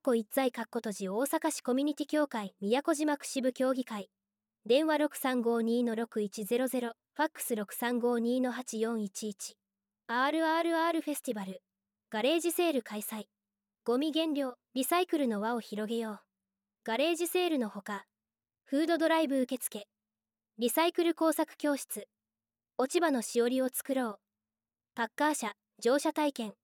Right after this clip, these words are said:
小学生以下対象を行います。日時、十一月十七日、日曜日、十一時から十四時三十分、かっこ雨天中止、かっこ閉じ。場所、ケマ桜の宮公園、かっこ桜の宮橋、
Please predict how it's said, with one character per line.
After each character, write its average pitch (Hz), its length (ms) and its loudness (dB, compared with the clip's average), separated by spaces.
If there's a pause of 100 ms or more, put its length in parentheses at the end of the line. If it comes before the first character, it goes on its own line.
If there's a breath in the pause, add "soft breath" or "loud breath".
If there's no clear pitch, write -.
(180)
小 294 200 2
学 330 200 0
生 269 240 0
以 254 40 -2
下 226 140 -6
対 226 240 -2
象 269 220 0
を 262 240 0
行 254 100 -2
い 226 200 -2
ま 220 120 -6
す。 - 160 -12 (500)
日 269 280 -2
時、 226 200 -8 (420)
十 269 200 0
一 349 220 2
月 320 260 2
十 233 220 2
七 285 220 0
日、 254 320 -4 (280)
日 226 260 -4
曜 302 200 2
日、 214 180 -8 (280)
十 254 200 -2
一 339 240 0
時 330 80 0
か 277 140 0
ら 196 100 -4
十 262 240 -2
四 320 160 2
時 247 100 -2
三 269 240 -2
十 302 140 -2
分、 247 240 0
か 254 160 -4
っ 262 40 -4 (100)
こ 214 80 -2
雨 196 100 -2
天 254 240 0
中 262 200 0
止、 - 140 -6
か 269 100 -6
っ - 60 -6
こ 247 120 -8
閉 233 100 -8
じ。 - 180 -12 (520)
場 214 100 -6
所、 240 220 -4 (680)
ケ 294 140 4
マ 339 100 4
桜 359 320 2
の 240 140 2
宮 233 200 2
公 311 240 2
園、 269 140 2
か 240 140 -6
っ - 80 -8
こ 247 100 -2
桜 269 380 0
の 247 120 0
宮 262 220 0
橋、 208 140 -8